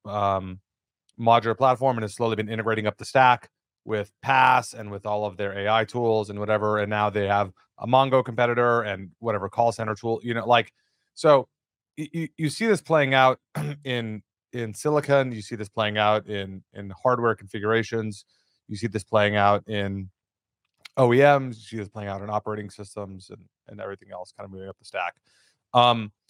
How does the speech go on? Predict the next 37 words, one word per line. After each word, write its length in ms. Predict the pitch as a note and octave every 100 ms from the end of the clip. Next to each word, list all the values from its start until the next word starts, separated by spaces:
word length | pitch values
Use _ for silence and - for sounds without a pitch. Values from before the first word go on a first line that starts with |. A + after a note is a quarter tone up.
| _
the 80 | C#3+
important 340 | D3+ D3+ A3 G#3
thing 100 | F3+
to 60 | C3+
take 180 | C#3+
away 260 | B2+ B2 A#2+
is 140 | A2
not 180 | A#2+ A#2+
that 100 | G#2+
there 140 | A2+ A2+
is 140 | A#2
a 80 | G#2+
universal 520 | G#2+ A2 G#2 G#2+ G2+
answer 300 | G#2+ G#2 A2
or 200 | G#2 G#2
a 40 | G2+
universal 520 | G2+ G#2 G2+ G2 -
framework, 540 | - A2 G#2+ G#2 G2 _ _ _ _ -
uh, 60 |
on 240 | G#2 G#2+ G#2+
how 100 | A2
to 80 |
think 220 | G#2 B2+ A2+
about 340 | G#2+ G#2+ G#2 _ _ _ -
which 220 | A#2 -
pieces 320 | B2 G#2+ G#2+
of 120 | G#2+
the 60 | G2+
stack 280 | - G#2 F#2+
should 220 | - A2+
be 160 | A2 A2
integrated 440 | G2+ - G2+ F#2+
versus 280 | F#2+ - G#2
modular. 580 | D3+ E3 C#3+ A#2+ A2 G2+ _ _ _ -
Um, 460 | A#2 A2 G#2+ G#2 _ _
the, 200 | A#2 A#2 F2+
the, 120 | -